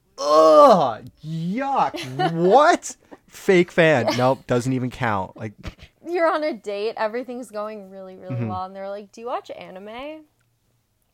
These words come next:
Speaker 2: And you're like, "Um, only in English."
Speaker 1: <laughs>
Speaker 2: <laughs> Date
Speaker 1: They,
Speaker 2: over.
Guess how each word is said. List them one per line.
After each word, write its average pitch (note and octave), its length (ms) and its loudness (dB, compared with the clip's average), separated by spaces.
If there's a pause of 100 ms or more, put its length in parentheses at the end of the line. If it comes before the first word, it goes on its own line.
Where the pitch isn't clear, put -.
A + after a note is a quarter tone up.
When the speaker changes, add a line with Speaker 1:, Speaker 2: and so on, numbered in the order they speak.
Speaker 2:
And A3 160 -12
you're G#3+ 140 -6
like, G3 280 -6 (520)
"Um, F4 340 -4
only D#4+ 320 -6
in A3 80 -8
English." G3 880 -16
Speaker 1:
<laughs> - 20 -20
Speaker 2:
<laughs> - 20 -14
Date D3+ 720 0 (680)
Speaker 1:
They, D3 200 8
Speaker 2:
over. F3 260 -2